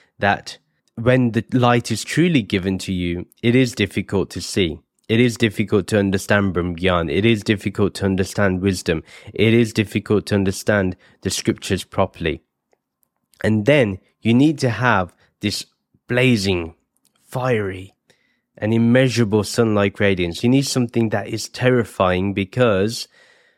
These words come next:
that will remove and burn away all of the karma, all the vasanas, and most of all,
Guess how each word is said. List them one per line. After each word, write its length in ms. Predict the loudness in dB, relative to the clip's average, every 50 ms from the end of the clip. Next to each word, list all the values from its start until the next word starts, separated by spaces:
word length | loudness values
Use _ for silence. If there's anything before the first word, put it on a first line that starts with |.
| _ _ _ _ _ -16
that 580 | -16 -4 0 2 2 2 0 -2 -10 -16 -16 -18 _ _ _ -6
will 200 | -2 -2 0 0
remove 720 | 0 0 0 2 2 2 2 0 -2 -4 -6 -8 -16 -20 _ _ _ _ _ _ _ _ _ _ _ _
and 260 | -6 -6 -6 -6 -2
burn 300 | 2 4 4 4 4 4
away 500 | 2 2 2 2 2 2 0 -2 -4 -8 -12 _ _ _ _ _
all 380 | -2 0 2 2 2 2 2 2
of 140 | 0 0 -2 _ _
the 120 | -4 -4 -4
karma, 720 | -2 -2 0 2 2 2 0 0 0 0 0 0 -2 -6 -12 _
all 240 | -2 0 2 2 2
the 160 | 2 2 0
vasanas, 840 | 0 0 0 2 2 2 0 -2 -2 -2 0 2 2 0 0 -2 -6 -14 _ _ _ _ _ _
and 200 | -8 -4 -2 2
most 340 | 2 2 2 2 -2 -4 -4
of 140 | -4 -2 0
all, 240 | 0 0 0 -2